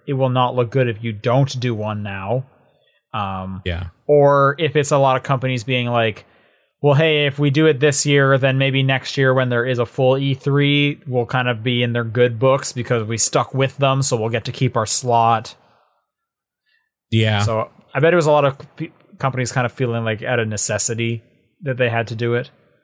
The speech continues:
Speaker 1: Um,
Speaker 2: Totally. I agree. Uh, I guess, like, my actual final thought is if there was any reason you weren't getting Game Pass, like, this should help, I think. So much good shit is coming to Game Pass for,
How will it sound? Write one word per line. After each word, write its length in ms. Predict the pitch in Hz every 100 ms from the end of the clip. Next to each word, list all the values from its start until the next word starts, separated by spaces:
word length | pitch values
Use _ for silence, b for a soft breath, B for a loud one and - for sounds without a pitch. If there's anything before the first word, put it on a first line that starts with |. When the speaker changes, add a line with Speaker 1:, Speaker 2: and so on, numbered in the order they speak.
| _
Speaker 1:
Um, 400 | 110 104 98 92 92
Speaker 2:
Totally. 400 | 117 104 90 85 _ -
I 120 | 104
agree. 280 | 92 85 85 - b b b b _
Uh, 340 | 113 104 98 95
I 80 | -
guess, 240 | 120 131 127
like, 140 | 113
my 140 | 113
actual 320 | 101 98 107 95
final 300 | 101 92 90
thought 300 | 95 92 78
is 360 | 90 85 85 -
if 140 | 101
there 140 | 107 104
was 220 | 107 98
any 320 | 98 98 92
reason 680 | 90 92 92 92 87 85 80 _ _ _ _ -
you 160 | 95
weren't 640 | 92 87 90 90 - - 95
getting 320 | 95 92 92
Game 260 | 87 85 92
Pass, 500 | 98 95 107 - -
like, 220 | 87 82
this 380 | 82 78 - - _ _ _ _
should 360 | _ - 90 69
help, 400 | - 78 73 - -
I 100 | 80
think. 400 | 80 82 80 - _ _ _ _ _
So 260 | _ - 104
much 240 | 90 87
good 160 | - 85
shit 180 | - 73
is 140 | 76
coming 240 | - 82 73
to 60 |
Game 240 | 73 76 73
Pass 280 | 69 71 -
for, 320 | 71 69